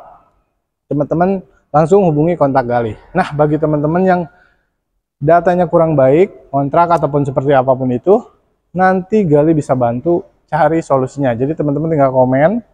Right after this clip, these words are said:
ataupun teman-teman langsung japri ke kontak yang Gali sediain di bawah ini. Nah, bagi teman-teman juga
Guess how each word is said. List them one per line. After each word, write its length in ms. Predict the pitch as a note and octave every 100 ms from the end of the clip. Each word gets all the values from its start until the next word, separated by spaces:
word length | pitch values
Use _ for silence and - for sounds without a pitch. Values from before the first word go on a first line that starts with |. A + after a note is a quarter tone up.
| _ _ _ _
ataupun 400 | E3+ F3 F#3 F#3+ F#3
teman-teman 400 | F3 E3+ E3+ E3+
langsung 160 | D#3+
japri 400 | D3 C3 B2+ F3
ke 240 | F3 D#3 C#3+
kontak 480 | - C3+ C3+ D#3+ C3+
yang 160 | B2
Gali 160 | B2 C#3+
sediain 240 | B2+ C3+
di 80 | C3+
bawah 160 | B2 B2+
ini. 400 | B2+ A2+ - _ _ _ _ _ _
Nah, 160 | C#3 C#3+
bagi 240 | C3+ C3+
teman-teman 480 | C#3 C#3 C#3 C3 C#3
juga 400 | B2+ B2 C#3+